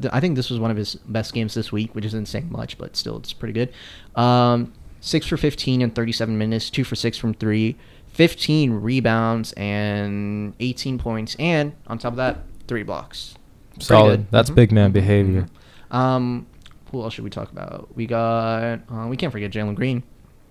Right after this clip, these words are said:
Speaker 1: Three for fourteen, two for seven from three. He made all eight of his free throws, which is pretty good. Uh, three rebounds, three assists, and ends the night with sixteen points.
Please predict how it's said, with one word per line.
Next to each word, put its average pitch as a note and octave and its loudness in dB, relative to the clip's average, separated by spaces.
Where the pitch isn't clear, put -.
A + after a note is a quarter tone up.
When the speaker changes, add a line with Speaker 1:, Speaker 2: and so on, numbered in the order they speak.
Speaker 1:
Three E3+ 6
for F#3 0
fourteen, D#3 0
two F3 2
for F3 2
seven C3+ 2
from B2+ 0
three. A#2 2
He A#2+ 0
made B2+ 6
all C3+ 6
eight B2 4
of A2+ 2
his G#2+ -4
free A2+ 0
throws, G#2 -2
which G#2+ -6
is G2+ -12
pretty A2 -2
good. A#2 -2
Uh, A#2 2
three C#3 2
rebounds, A#2+ 4
three A#2+ 0
assists, A2+ -2
and G#2+ -4
ends A#2 2
the A#2 2
night G#2+ 0
with G2+ -2
sixteen - -2
points. A2 2